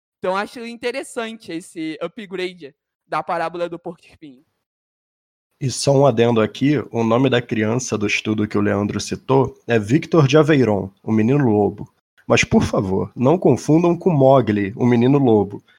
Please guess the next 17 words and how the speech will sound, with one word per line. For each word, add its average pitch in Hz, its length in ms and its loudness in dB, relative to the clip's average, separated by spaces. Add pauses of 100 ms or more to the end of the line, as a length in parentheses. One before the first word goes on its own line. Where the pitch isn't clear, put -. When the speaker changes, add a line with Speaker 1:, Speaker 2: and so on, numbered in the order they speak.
(100)
Speaker 2:
<laughs> - 560 -2
E, 147 160 0
e 147 80 6
uma 160 180 6
indicação 131 600 2
aqui 120 180 -6
um 120 180 0
pouco 135 280 -2
menos 123 260 2
acadêmica 117 880 0 (360)
seria 127 440 2
que, - 140 -10
pa-, - 180 -2
para 117 220 0
os 110 100 0
ouvintes 113 540 0
aqui, 120 300 -4